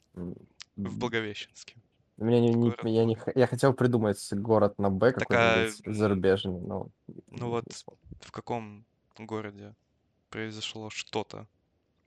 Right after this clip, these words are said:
Speaker 1: А,
Speaker 2: Две тысячи.
Speaker 1: ну да, да, да, да. В городе Багадан.
Speaker 2: Багадан. <laughs>
Speaker 1: <laughs>
Speaker 2: Благовещенск. Биробиджан.
Speaker 1: Да.
Speaker 2: Буба.
Speaker 1: Да, м,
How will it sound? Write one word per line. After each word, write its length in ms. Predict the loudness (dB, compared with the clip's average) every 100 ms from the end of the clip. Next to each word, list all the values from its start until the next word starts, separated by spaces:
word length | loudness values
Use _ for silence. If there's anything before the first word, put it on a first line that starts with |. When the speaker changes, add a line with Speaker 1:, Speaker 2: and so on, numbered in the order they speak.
| _
Speaker 1:
А, 80 | 4
Speaker 2:
Две 100 | 6
тысячи. 360 | 6 0 -4 -4
Speaker 1:
ну 260 | -2 0
да, 520 | 0 -2 0 4 4 2
да, 300 | 0 -2 -2 -6 -8
да, 200 | -6 -6 -4
да. 120 | -4
В 100 | 0
городе 380 | 6 6 6 4
Багадан. 880 | 2 0 2 4 6 6 8 6 4 _ _ _
Speaker 2:
Багадан. 840 | -18 -8 2 6 6 8 8 8 2 -2 -4 -16 -14 -2
<laughs> 240 | -2 -2 -4 -4 -8
Speaker 1:
<laughs> 200 | -6 -6
Speaker 2:
Благовещенск. 1200 | 0 0 0 0 -2 -2 -4 -6 -10 -14 -18 -16 -18 -8 -10 -10 -20 -18 -20 _ _ -20
Биробиджан. 1000 | -20 -8 -6 -6 -2 -4 -4 -6 -6 -10 -20 _ -20 _ _ _ _ _ _ -20 _ -20 -8
Speaker 1:
Да. 80 | -6
Speaker 2:
Буба. 260 | -4 -4
Speaker 1:
Да, 240 | -4 0 2
м, 400 | 2 0 0